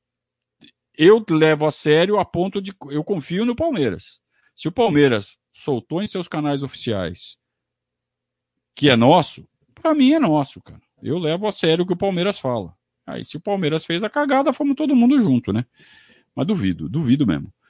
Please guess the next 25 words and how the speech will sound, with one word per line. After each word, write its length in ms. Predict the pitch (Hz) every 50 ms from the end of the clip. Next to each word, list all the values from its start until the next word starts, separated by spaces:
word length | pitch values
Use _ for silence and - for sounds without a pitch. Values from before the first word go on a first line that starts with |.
| _ _ _ _ _ _ _ _ _ _ -
É, 800 | 110 117 123 123 127 123 123 123 127 127 127 123 123 107 - - -
e 180 | 139 156 202 254
aí, 360 | 277 262 226 233 269 302 269
cara, 400 | - 175 151 131 120 104 90 98 - _ _ _ _ - _ _
eu 260 | - 175 214 254 226 185
acho 360 | 165 190 202 - - - -
que 260 | - 165 139 127 123 _ _ _
todos 320 | - 330 370 339 302 233 180
esses 300 | 190 185 170 - 147 -
que, 180 | - 131 123
que 160 | 113 - -
eu, 240 | 131 123 123 120 -
que 80 | - 117
a 40 | 110
gente 220 | 127 139 135 -
enumerou 520 | 135 123 131 127 123 107 98 110 139 131
agora, 480 | 101 92 110 135 170 165 110 87 85 - _ _ _ _ _ _
né, 360 | - 104 131 156 139 107 95 90
Dudu, 920 | 101 110 147 139 117 107 123 139 151 156 151 147 143 135 120 110 98 80 - - _ _ _ _ _ _
Gabriel 320 | - 113 123 151 151 156
Menino, 760 | 156 151 143 143 160 165 156 151 147 143 135 127 120 113 104 107
Scarpa, 960 | - - - 156 156 160 160 156 143 135 127 _ - 127 123 117 113 101 101 _ _ _ _ _ -
Veiga, 640 | 98 120 151 156 156 156 151 143 135 131 123 117 120
Breno 280 | 135 156 165 160 151
Lopes, 880 | 131 131 143 156 160 160 156 147 139 - - 131 123 107 110 - - _